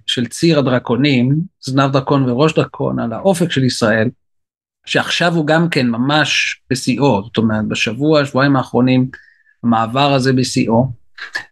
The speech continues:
אה, ובכל מפה, אישית או מדינית, המעבר הזה הוא צומת דרכים מאוד חשוב. והרבה פעמים זנב דרקון, כמו שאמרתי, הוא לוקח ממך. זאת אומרת, יש הקרבה גדולה במעברים האלה, דברים נלקחים ממך.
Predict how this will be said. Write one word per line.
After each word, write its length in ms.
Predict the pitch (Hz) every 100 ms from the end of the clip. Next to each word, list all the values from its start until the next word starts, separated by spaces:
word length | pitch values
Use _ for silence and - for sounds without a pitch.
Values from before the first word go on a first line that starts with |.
| _ -
אה, 120 | 117
ובכל 400 | 131 151 - 220
מפה, 320 | 226 180 131
אישית 560 | 110 127 - 208 175 - -
או 300 | 151 143 139
מדינית, 640 | 143 135 143 170 156 139 - _ _ -
המעבר 460 | 135 127 127 151 151
הזה 120 | 147
הוא 100 | 147
צומת 280 | 143 151 147
דרכים 380 | 131 123 139 123
מאוד 200 | 113 113
חשוב. 360 | - - 117 - _ _ _ _ _ _ - - - -
והרבה 220 | 123 147
פעמים 580 | 170 175 160 170 170 165
זנב 260 | 143 147 139
דרקון, 280 | 131 - 160
כמו 120 | 147
שאמרתי, 540 | 139 131 139 151 147
הוא 120 | 139 131
לוקח 440 | 127 - 151 143
ממך. 320 | 117 104 - - - _ _ _ _ _ _ _ _ _ _
זאת 80 | -
אומרת, 240 | 117 117
יש 160 | 139 143
הקרבה 420 | 135 131 127 151
גדולה 420 | 151 143 135 139
במעברים 720 | 127 117 117 110 110 113 110
האלה, 120 | 95 90
דברים 280 | 95 127
נלקחים 480 | 139 135 120 - 156
ממך. 300 | 156 123 -